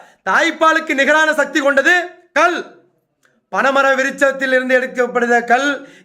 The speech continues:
ஈச்சங்கள், முருங்கை பிசின்ல இருந்து எடுக்கப்பட்ட கல், இது போல நல்ல சோம பானங்கள், நல்ல பானங்கள் இருந்தது. இந்த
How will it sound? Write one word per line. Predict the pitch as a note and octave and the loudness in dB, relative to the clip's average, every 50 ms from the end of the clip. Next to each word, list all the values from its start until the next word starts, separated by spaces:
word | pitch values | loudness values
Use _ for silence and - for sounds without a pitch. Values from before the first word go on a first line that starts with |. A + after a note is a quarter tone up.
| - F3+ A#3+ | -8 -4 -2
ஈச்சங்கள், | C#4+ C#4 C#4+ - C#4+ C4 B3+ A#3 B3 B3+ C#4 D4 C#4+ C4 - - - - - E3 | -2 -2 0 0 0 0 0 0 0 0 0 0 -2 -4 -6 -12 -20 -18 -10 -6
முருங்கை | G3 C4 D#4 D4+ D4 D4+ C#4+ C#4+ | -4 -2 0 2 2 0 0 0
பிசின்ல | C#4 C4 C4 D4 C#4 C#4 C4+ | -4 -8 -6 -4 0 0 0
இருந்து | C4 B3+ B3+ B3+ B3+ | 0 0 -2 -2 -2
எடுக்கப்பட்ட | B3 B3 B3 B3 B3 B3+ B3 B3 A#3 A#3+ A#3 | -2 0 -2 -2 0 0 0 0 -2 0 2
கல், | A#3+ C4+ D4 D4+ C#4+ - - - - - - E3 | 0 0 0 -2 -6 -8 -12 -20 -20 -20 -14 -10
இது | E3+ G#3 A3 F#3+ | -6 -4 -2 2
போல | A#3+ B3+ C#4+ D4 C4 B3 | 2 4 4 2 2 2
நல்ல | A#3+ C4 C#4+ D#4 D4+ D4 D4 | 0 0 2 0 0 2 2
சோம | B3+ C4+ C#4 C#4 C4+ B3+ | 2 2 2 2 0 0
பானங்கள், | B3+ C4 C4 C4 B3+ C4+ C#4+ C4+ B3 | 0 0 0 0 0 -2 0 0 0
நல்ல | B3 C4+ C#4+ D4 C#4+ - | 0 0 0 0 0 2
பானங்கள் | B3+ B3 C4+ C4+ C4+ C4+ B3+ C4+ C#4+ A#3+ C4+ | 2 2 2 2 0 0 -2 -2 -2 -2 -2
இருந்தது. | D4 C#4+ C#4+ D4 C4 G#3 D#3 - - - _ _ _ _ _ _ _ _ _ _ _ - G#3 | -2 0 0 0 0 -2 -4 -8 -12 -20 _ _ _ _ _ _ _ _ _ _ _ -8 -6
இந்த | B3 C4 C4+ | -4 0 0